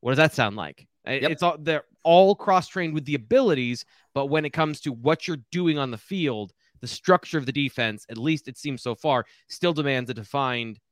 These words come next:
Speaker 1: free, and strong, that field and boundary.
Speaker 2: Yeah.
Speaker 1: Um, with, with the, with this particular group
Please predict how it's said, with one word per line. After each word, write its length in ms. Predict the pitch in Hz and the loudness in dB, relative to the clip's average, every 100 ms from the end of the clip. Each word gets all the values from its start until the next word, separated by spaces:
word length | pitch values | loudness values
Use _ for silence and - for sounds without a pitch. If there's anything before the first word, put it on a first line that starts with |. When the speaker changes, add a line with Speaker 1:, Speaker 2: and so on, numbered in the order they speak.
| _ | _
Speaker 1:
free, 560 | - - 147 131 120 110 | -18 -8 -4 -4 -4 -8
and 160 | 120 113 | -12 -12
strong, 460 | - 139 131 120 113 | -8 -2 0 0 -4
that 140 | 107 | -8
field 300 | - 135 113 | -4 -2 -2
and 100 | 101 | -2
boundary. 460 | 107 110 95 80 - _ _ _ _ - | -2 0 -2 -10 -20 _ _ _ _ 0
Speaker 2:
Yeah. 160 | 131 | 2
Speaker 1:
Um, 220 | 127 123 123 _ _ _ 147 | 2 -2 -12 _ _ _ -10
with, 480 | 147 170 160 135 - _ 160 | 2 4 4 0 -12 _ _
with 260 | 147 143 117 | -4 -4 -2
the, 140 | 135 117 | -2 -2
with 240 | 135 127 - _ 131 | -4 -4 -6 _ -2
this 220 | 147 196 | 2 2
particular 600 | - 190 - - 156 120 | -2 -6 -4 -4 -4 -6
group 440 | 98 220 226 123 | -4 4 4 4